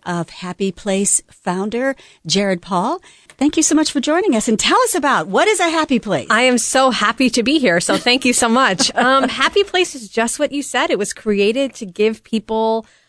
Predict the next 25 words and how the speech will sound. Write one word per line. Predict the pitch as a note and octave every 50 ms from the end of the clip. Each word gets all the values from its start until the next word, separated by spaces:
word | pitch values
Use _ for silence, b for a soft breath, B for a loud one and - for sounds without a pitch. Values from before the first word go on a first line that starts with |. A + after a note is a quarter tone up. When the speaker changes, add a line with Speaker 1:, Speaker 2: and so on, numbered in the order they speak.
| b b b
Speaker 2:
a | b G3
break | F3 E3+ F#3+ F3+ F#3+ F#3 G#3+ D4 - - -
from | - - G#3 F#3+ F#3+ F#3
the | F#3 F3+
day-to-day | D#3 - F#3+ F#3+ G3 G#3 G3+ F#3+ F#3 F#3 F#3+ F#3 F#3 F#3 F#3+
troubles | - - - - G3+ F#3 G#3 G#3+ G#3 G3 -
of | G3 E3+
life | F#3 F3+ E3 F3 G#3 C#4 C4+ -
and | A3+ G3 G3 F3
just | F#3+ G3 - - _ _ - - _ _ _ _ _ _ _ -
be | E3+ G#3 A#3
happy | G3+ - A3 A3+ - D4 C4+
for | - - G#3 F#3+
a | F3+
good | E3+ - G#3 G#3+ A#3
hour | B3 - - G#3 G#3+ A3+ A#3+ B3 A#3+
of | A#3+ A3 -
time, | - A3+ A3 A#3 C4 C4 A#3+
even | A#3 G#3+ G#3+ G3+
more | G3 G#3 G#3+ A#3 A#3+
if | B3 A3 -
you | A3 G3+
want, | G3+ G3+ G#3 A#3+ D4+ E4 - - A3
and, | F#3 F3+ F3+ F3+ F3+
uh, | F3 F3 F3 F3+